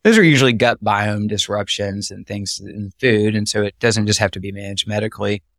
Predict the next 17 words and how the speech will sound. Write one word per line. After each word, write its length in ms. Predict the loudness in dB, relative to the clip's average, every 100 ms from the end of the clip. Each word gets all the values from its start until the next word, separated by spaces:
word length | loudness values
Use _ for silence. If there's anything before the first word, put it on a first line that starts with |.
| _ 0
But 100 | 4
if 60 |
you're 140 | 6 6
having 540 | 6 4 4 4 0 -4 _ 0
issues 520 | 2 4 4 4 4
like 240 | 4 2
you've 160 | 0 0
n-, 100 | 2
had 280 | 2 2 2
normal, 400 | 2 4 4 4
regular 440 | 4 4 2 0 0
bowel 200 | 0 2
movements 320 | 0 -2 -2
and 100 | -2
suddenly 380 | 0 0 2 0
everything's 480 | 0 -2 -4 -4
loose 840 | -8 -10 -4 0 2 2 2 0 -2